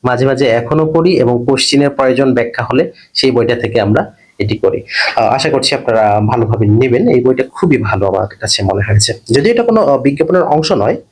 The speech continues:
just আপনাদের অনেকে বলে থাকেন, "কোন বই পড়বো স্যার, এটার জন্য কোন বই পড়বো, ওটার জন্য কোন বই পড়বো?" মূলত আমরা ব্যক্তিগতভাবে কোনো বই না পড়ে তো আপনাদের বলতে পারি না যে কোনটা ভালো, কোনটা খারাপ, এটা। আচ্ছা,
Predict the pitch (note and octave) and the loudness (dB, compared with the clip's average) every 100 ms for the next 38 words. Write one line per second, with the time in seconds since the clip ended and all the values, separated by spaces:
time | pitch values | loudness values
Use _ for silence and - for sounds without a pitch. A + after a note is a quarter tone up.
0 | _ - C#3 C#3 - A2+ C3 B2+ A#2+ A#2+ | _ -2 0 0 -2 -2 0 0 0 -4
1 | - - - C3+ C3+ C#3+ E3 D#3+ D3+ C#3+ | -12 -16 -4 -2 0 2 2 2 0 -2
2 | C3+ D3 D3+ C#3 D3 D3 C#3+ B2 A#2+ A#2+ | 0 0 2 2 2 2 0 0 0 0
3 | C3 A#2+ A#2 C3 C3+ C#3 C3+ C3+ C3 B2+ | 0 0 0 0 0 0 0 2 2 2
4 | B2 B2 A#2 A#2+ A#2 C#3 C3+ C#3 C3+ - | 0 0 0 2 2 0 0 0 0 0
5 | C3+ C3 B2 A#2+ A2 G#2+ G#2 - - - | 0 0 0 0 -2 -2 -4 -6 -12 -8
6 | - - F3 G3 A#3+ - D#3+ D#3+ F3+ G3+ | -6 0 2 2 2 0 0 2 2 4
7 | G#3 G3+ G3+ C#3 - E3+ F3 F3+ G3 F#3 | 2 0 -2 -4 -2 -2 0 0 0 0
8 | F#3+ G3 F#3+ A#2+ C#3+ E3 F3 D3+ C3+ C#3+ | 0 0 0 2 2 4 4 2 2 0
9 | E3 F3 E3+ E3+ E3 D#3 D3 D3 C3+ D#3 | 0 2 2 2 0 0 0 0 2 2
10 | D#3 B2 A#2 B2 C3+ A#2 C#3 C3 - C#3 | 0 0 -2 -2 -2 0 0 -2 0 -2
11 | B2 B2 A#2 A#2 A#2 A2 A#2 A#2 G#2 G2+ | -2 -2 -2 -2 -2 0 -2 0 -2 -2
12 | - - G#2 - - _ _ _ - A#2+ | -6 -4 -2 -2 -4 _ _ _ -2 0
13 | A2 - - - - - - - - C#3 | 0 -4 -8 -12 -6 -2 0 0 0 0
14 | C3 A#2+ | 0 -2